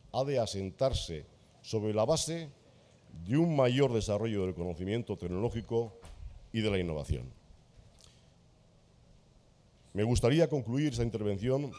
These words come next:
volviendo a insistir que desde el Departamento de Vivienda, Obras Públicas y Transportes estamos trabajando por incentivar la sostenibilidad, la seguridad, la calidad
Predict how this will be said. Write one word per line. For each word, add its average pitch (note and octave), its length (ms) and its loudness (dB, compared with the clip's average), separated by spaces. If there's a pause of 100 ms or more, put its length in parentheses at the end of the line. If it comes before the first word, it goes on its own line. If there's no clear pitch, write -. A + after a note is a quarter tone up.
(160)
volviendo A2 420 -2
a B2+ 40 0
insistir A#2+ 520 -6
que G#2 140 -4
desde F2+ 200 -6
el F2+ 40 -8
Departamento G2+ 640 -6
de F#2 60 -4
Vivienda, F#2+ 500 -4 (280)
Obras A2 280 -4
Públicas F#2+ 520 -6
y E2 120 -6
Transportes G#2+ 760 -6 (560)
estamos D3 600 -4
trabajando B2 600 -4
por G#2+ 140 0
incentivar G2+ 920 0 (800)
la F#2+ 100 -4
sostenibilidad, G2 800 -2 (480)
la F#2 100 -4
seguridad, G2 580 0 (240)
la F#2+ 120 -4
calidad A2+ 460 0